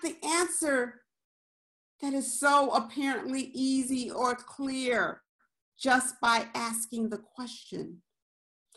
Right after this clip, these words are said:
But the question invites us to draw closer to God. The question invites us to inquire of God. The question invites us to be mindful of God's presence.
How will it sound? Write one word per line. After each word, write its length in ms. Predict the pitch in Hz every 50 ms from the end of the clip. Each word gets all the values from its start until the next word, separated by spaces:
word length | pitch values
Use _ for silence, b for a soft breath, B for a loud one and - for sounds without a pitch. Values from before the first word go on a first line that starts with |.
| b b
But 160 | - 285 285 294
the 100 | 294 285
question 800 | - - - 349 330 330 330 349 359 359 - - 359 403 277
invites 520 | 277 285 269 220 - 254 254 277 277 - -
us 260 | - 254 254 - -
to 80 | 262
draw 240 | 233 214 240 254 247
closer 540 | 247 - - - 262 247 240 240 - 247 214
to 100 | 226 226
God. 500 | 220 233 226 233 226 226 220 - - - - _ _ _ _ _ _ _ _ _ _ _
The 80 | - 302
question 540 | 302 - - 339 339 339 339 - 339 294 285
invites 460 | 294 285 254 220 269 277 294 294 294
us 180 | 320 269 277 277
to 160 | - 320 285 -
inquire 760 | 302 285 277 - - 302 285 285 294 294 294 285 277 277 -
of 220 | - 262 226 226 226
God. 460 | 247 254 262 254 233 226 220 - - - _ _ _ _ _ _ _ _ _ _ _ _ _ _ _ _ -
The 100 | 339 349
question 560 | 339 - - 359 359 349 349 - 359 339 311
invites 460 | 320 302 277 262 294 302 330 330 -
us 140 | 339 330 -
to 80 | - 320
be 160 | - 311 311
mindful 600 | 285 285 302 302 311 311 320 320 - 320 302 302 294
of 180 | 285 240 220
God's 340 | 247 285 285 277 277 277 -
presence. 760 | - - - 277 302 311 262 240 254 240 214 220 226 - -